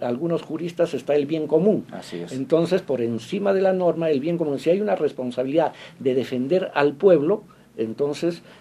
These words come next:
Speaker 1: la, la participación está justificada en el campo,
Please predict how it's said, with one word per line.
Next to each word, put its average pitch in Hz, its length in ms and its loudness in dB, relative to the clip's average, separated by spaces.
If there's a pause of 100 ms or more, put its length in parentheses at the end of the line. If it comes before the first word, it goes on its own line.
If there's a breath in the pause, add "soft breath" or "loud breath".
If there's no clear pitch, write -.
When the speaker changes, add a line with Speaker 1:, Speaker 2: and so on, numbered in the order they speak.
(120 soft breath)
Speaker 1:
la, 110 240 -2
la 123 160 -2
participación 123 960 -2 (300 soft breath)
está 120 300 -2
justificada 143 840 -4
en 120 200 -2
el 110 180 -2
campo, 151 640 0